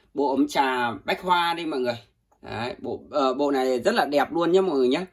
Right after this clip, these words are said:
Em quay cho mọi người xem cái tống trước. Ờ, bộ này là bộ của Kutani. Bộ này, ờ, bách hoa vẽ nổi khối hết lên nhá mọi người nhá. Đây này, cái này là vẽ nổi hết lên nhá mọi người nhá.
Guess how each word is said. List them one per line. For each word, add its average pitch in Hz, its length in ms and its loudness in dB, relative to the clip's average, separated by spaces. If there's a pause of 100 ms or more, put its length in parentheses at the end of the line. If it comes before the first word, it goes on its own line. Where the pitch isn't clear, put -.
(260)
Em 147 300 0
quay 139 280 0
cho 139 200 0
mọi 127 180 2
người 120 140 2
xem 135 240 -4
cái 135 80 -4
tống 131 300 0
trước. 180 280 -2 (460)
Ờ, 135 300 4
bộ 147 200 2
này 135 160 2
là 120 440 2
bộ 135 180 0
của 113 160 -2
Kutani. 175 580 4 (360)
Bộ 131 200 -4
này, 127 500 4
ờ, 123 680 4 (580)
bách 196 160 2
hoa 170 320 2
vẽ 143 240 -2
nổi 110 380 0
khối 127 260 0
hết 226 160 0
lên 196 160 6
nhá 190 80 6
mọi 180 180 2
người 139 160 4
nhá. 180 140 2 (100)
Đây 139 200 -2
này, 131 160 -2 (480)
cái 98 120 -8
này 123 360 2
là 117 160 2
vẽ 131 180 0
nổi 127 240 4
hết 185 100 2
lên 185 180 4
nhá 175 100 2
mọi 156 160 0
người 117 100 2
nhá. 160 180 0